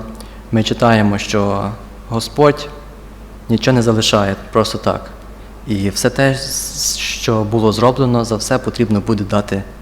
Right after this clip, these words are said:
відповідь. І останнє слово за Господом Богом. Читаємо з другого, так само книга пророка Авакума, з другого розділу, з третього вірша. Бо ще на,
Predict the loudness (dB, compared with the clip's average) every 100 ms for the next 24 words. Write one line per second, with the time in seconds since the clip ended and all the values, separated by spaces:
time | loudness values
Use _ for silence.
0 | -2 0 0 -4 -10 -12 -16 -16 -16 -10
1 | -4 -2 -2 0 0 2 0 2 2 2
2 | -2 -8 -12 -4 -2 0 -2 -2 -4 -4
3 | -6 -14 -4 2 2 0 -10 -16 -16 -16
4 | -14 -8 0 2 4 4 4 4 6 4
5 | 0 -4 0 2 4 2 -2 0 4 4
6 | 2 0 0 0 -2 -2 0 2 4 2
7 | 4 4 6 4 0 -4 -14 0 2 4
8 | 4 4 2 -4 -14 -16 -18 -18 -18 -18
9 | -16 -12 -2 4 4 4 2 2 2 0
10 | -2 -8 -12 -12 -12 -12 -4 2 4 4
11 | 2 4 4 2